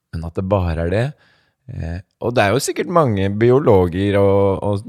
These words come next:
og sånne folk, holdt på å si, eh, som, som på s-,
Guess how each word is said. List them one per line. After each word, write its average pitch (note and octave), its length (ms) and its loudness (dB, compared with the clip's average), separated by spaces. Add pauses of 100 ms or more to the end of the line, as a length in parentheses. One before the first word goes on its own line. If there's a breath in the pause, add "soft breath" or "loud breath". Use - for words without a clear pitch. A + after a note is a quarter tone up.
og G2 240 -6
sånne F#2+ 280 -4
folk, A#2 360 -2
holdt A2+ 160 0
på A#2 120 -8
å A#2+ 40 -4
si, D3+ 140 0 (480)
eh, G#2 100 -4
som, G2+ 320 -4 (560 soft breath)
som G2 320 -6
på F#2+ 240 -6
s-, - 160 -12